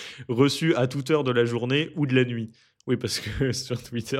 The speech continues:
tu peux recevoir des trucs au milieu de la nuit. Tu te réveilles le matin, il y a un mec à, à quatre heures vingt, il est rentré de soirée ivre mort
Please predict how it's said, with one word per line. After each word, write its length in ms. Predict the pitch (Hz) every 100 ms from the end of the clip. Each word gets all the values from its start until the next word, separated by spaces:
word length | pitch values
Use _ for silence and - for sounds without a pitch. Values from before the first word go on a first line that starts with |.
| -
tu 120 | -
peux 100 | -
recevoir 400 | 110 - 113 113
des 140 | 110 110
trucs 260 | 123 -
au 60 | 110
milieu 180 | 113 113
de 80 |
la 100 | 113
nuit. 300 | 113 123 135
Tu 100 | 131
te 80 | -
réveilles 200 | 120 117
le 140 | 120 117
matin, 340 | 120 113 131
il 60 | 127
y 40 |
a 60 | 110
un 60 |
mec 260 | 107 120 113
à, 120 | 101
à 180 | - 104
quatre 320 | - 110 -
heures 100 | 117
vingt, 160 | 117 127
il 80 | 110
est 40 |
rentré 260 | 101 - 123
de 60 |
soirée 340 | - 123 120 117
ivre 300 | 120 117 117
mort 340 | 127 147 131